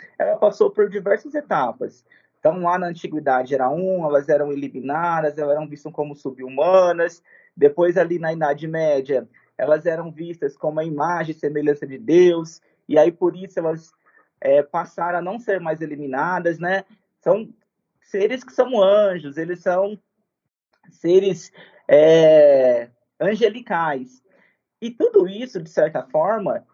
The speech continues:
traz um, um, um estereótipo. Por quê? Na medida em que eu não convivo, e aí isso,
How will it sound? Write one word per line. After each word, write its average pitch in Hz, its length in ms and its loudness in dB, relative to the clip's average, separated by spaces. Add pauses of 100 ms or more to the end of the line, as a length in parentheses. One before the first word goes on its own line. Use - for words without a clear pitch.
(140)
traz 202 400 0
um, 190 80 -2
um, 175 540 -8
um 196 140 -4
estereótipo. 185 960 0 (100)
Por 247 180 -10
quê? 160 340 -2 (380)
Na 165 140 -4
medida 226 440 -6
em 339 100 -4
que 214 100 2
eu 185 60 6
não 180 240 -2
convivo, 185 960 -4
e 170 160 6
aí 208 460 2
isso, 208 480 -8